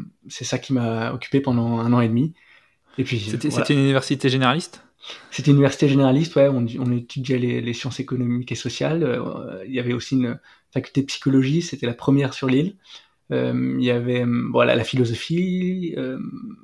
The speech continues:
Speaker 1: la théologie, parce qu'il y avait aussi des séminaristes qui étaient formés là-bas. Et
Speaker 2: Ouais,
Speaker 1: puis
Speaker 2: parce qu'il faut, ce qu'il faut préciser, c'est que c'était, euh, t'es parti dans le cadre de, enfin, c'était une, une, comment dire, un, un, un projet humanitaire, euh,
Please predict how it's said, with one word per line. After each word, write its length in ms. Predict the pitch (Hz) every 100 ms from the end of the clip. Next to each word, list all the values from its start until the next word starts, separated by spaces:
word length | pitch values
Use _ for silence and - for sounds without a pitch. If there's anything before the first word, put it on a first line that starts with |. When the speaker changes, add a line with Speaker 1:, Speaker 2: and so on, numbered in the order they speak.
| _
Speaker 1:
la 260 | 143 127 120
théologie, 540 | - 131 123 117 160
parce 160 | 156 -
qu'il 260 | 131 123
y 60 | 127
avait 100 | 123
aussi 220 | 123 -
des 80 | 135
séminaristes 520 | - 143 131 135 -
qui 60 | 131
étaient 140 | 120
formés 240 | - 123 120
là-bas. 280 | 117 151 _ _ _ _ _ _ -
Et 60 | 127
Speaker 2:
Ouais, 40 |
Speaker 1:
puis 120 | 127
Speaker 2:
parce 100 | 113
qu'il 180 | 143 143
faut, 140 | 147 143
ce 60 |
qu'il 140 | - 123
faut 100 | 123
préciser, 280 | 123 135 127
c'est 120 | 120
que 60 |
c'était, 240 | - - 113
euh, 140 | 107 101 - 104 110 113 -
t'es 80 |
parti 320 | 113 101 - 120
dans 80 |
le 80 | 107
cadre 200 | 107 113
de, 60 | 104
enfin, 160 | -
c'était 280 | 92 110 -
une, 160 | 104 98
une, 340 | 104 104 101 - - - - - - -
comment 200 | - 110
dire, 180 | 107 104
un, 360 | 104 104 107 - - - - -
un, 460 | 117 113 113 123 123
un 60 | 127
projet 300 | 131 110 107
humanitaire, 600 | 107 104 101 143 170 160 - - - -
euh, 1120 | 110 104 101 101 101 101 98 98 101 101 101